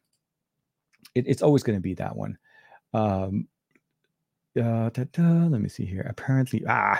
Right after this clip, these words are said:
I just jumped, like, six thousand comments. I actually just realized that I said headphones, but I actually meant, uh, <laughs> meant I E Ms recommendations. Okay, okay. Uh, no, for sure, for sure. Uh, Joe, check out the, uh, the Shure S E series. Oh, yes.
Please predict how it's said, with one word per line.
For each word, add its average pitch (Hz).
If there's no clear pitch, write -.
I 113
just 110
jumped, -
like, 101
six -
thousand 95
comments. 87
I 117
actually 160
just 135
realized 107
that 104
I 104
said 107
headphones, 110
but 107
I -
actually 117
meant, 107
uh, 98
<laughs> -
meant 147
I 127
E 123
Ms 127
recommendations. 104
Okay, 127
okay. 104
Uh, 104
no, 123
for 113
sure, 110
for -
sure. 101
Uh, 104
Joe, 123
check -
out 120
the, 104
uh, 104
the -
Shure 127
S 107
E 120
series. 98
Oh, 107
yes. 104